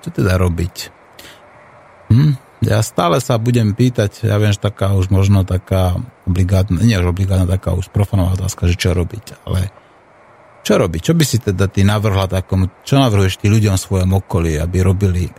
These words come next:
nech, eh, dajú, povedzme, tú poslednú guľku tomuto, eh, kolabujúcemu systému?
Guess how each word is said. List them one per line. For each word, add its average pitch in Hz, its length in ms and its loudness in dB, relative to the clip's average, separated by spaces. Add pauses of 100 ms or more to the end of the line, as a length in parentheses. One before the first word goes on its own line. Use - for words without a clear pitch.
nech, 90 240 0 (160)
eh, 85 240 -2 (880)
dajú, 101 240 2
povedzme, 92 480 -2
tú - 160 -12
poslednú 90 560 -2
guľku 95 400 -2
tomuto, 92 640 -4
eh, - 320 -10
kolabujúcemu 87 800 -2
systému? - 560 -6